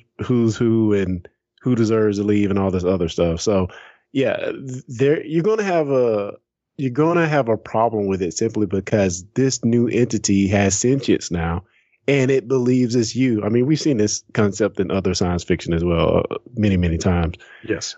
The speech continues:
Speaker 1: But, but it, it, for all intents and purposes, it can think, it has its own reasoning,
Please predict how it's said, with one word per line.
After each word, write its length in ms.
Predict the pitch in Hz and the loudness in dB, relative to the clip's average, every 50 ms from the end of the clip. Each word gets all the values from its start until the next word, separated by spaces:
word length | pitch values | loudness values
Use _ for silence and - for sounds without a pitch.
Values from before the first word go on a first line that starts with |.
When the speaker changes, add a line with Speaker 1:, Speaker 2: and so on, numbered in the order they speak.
| _ - | _ -4
Speaker 1:
But, 760 | 110 110 117 - - 143 131 120 131 123 107 101 101 - 120 | -4 -4 -4 -8 -6 -4 0 2 4 4 4 2 2 -2 -2
but 300 | 107 123 117 107 98 - - | 0 0 0 0 -2 -4 -6
it, 260 | - 113 123 107 104 - - | -2 0 0 0 0 -4 -4
it, 340 | 113 110 123 120 - - | -2 -2 -2 -2 -4 -2
for 60 | - 98 | -2 0
all 280 | - 101 110 131 135 143 | 2 2 2 2 0 0
intents 280 | 139 - 180 175 175 196 | 0 0 0 0 0 0
and 80 | 180 | 0
purposes, 600 | - 196 214 220 - - 135 123 123 123 - - _ _ _ _ 117 | 0 0 0 -2 -2 -2 -2 -2 -2 -4 -6 -12 _ _ _ _ -2
it 160 | 127 123 - | -2 0 0
can 160 | - 143 147 | -2 -2 0
think, 400 | - 175 196 202 196 - - - _ _ | 0 0 0 0 -2 -6 -12 -20 _ _
it 140 | - 120 117 | -4 0 2
has 260 | 123 117 123 123 120 | 2 2 2 2 0
its 100 | 123 - - | -2 -4 -4
own 440 | - 127 135 135 135 139 139 131 127 | -2 0 0 2 2 2 2 0 0
reasoning, 600 | 143 156 160 151 160 160 156 156 160 170 165 | 0 0 0 0 0 0 0 0 0 0 -2